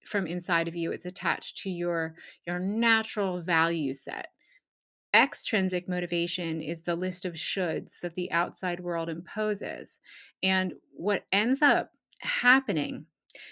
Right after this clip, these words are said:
is that when we allow ourselves and others to pull from those internal value systems that flow authentically from us, we'll just naturally align with people that share our values and everything goes better.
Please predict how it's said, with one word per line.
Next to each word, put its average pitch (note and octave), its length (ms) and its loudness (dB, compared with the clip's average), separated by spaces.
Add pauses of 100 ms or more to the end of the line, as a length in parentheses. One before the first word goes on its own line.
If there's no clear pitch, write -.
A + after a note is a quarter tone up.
(140)
is G3 240 4
that F#3+ 240 4
when F#3+ 200 0
we F#3+ 300 2
allow F#3+ 500 4
ourselves A3 580 2
and F#3+ 140 0
others F#3+ 480 0
to - 160 -8
pull G#3 380 -2
from F#3+ 320 -4
those F3 320 0 (100)
internal G3+ 760 -2
value A3 440 0
systems A3+ 640 -2
that - 200 -6
flow F#3 380 -2 (380)
authentically F#3 1300 0
from A#3+ 600 2
us, - 480 -2 (260)
we'll C4+ 120 6
just D#4 160 4
naturally G#3 640 6
align F3+ 540 4
with A3 180 -4
people B3 560 -2 (240)
that F3 180 2
share G3+ 320 6
our A3+ 120 2
values B3+ 540 2
and G3+ 100 0
everything G3+ 440 0
goes F3+ 380 2
better. - 420 -6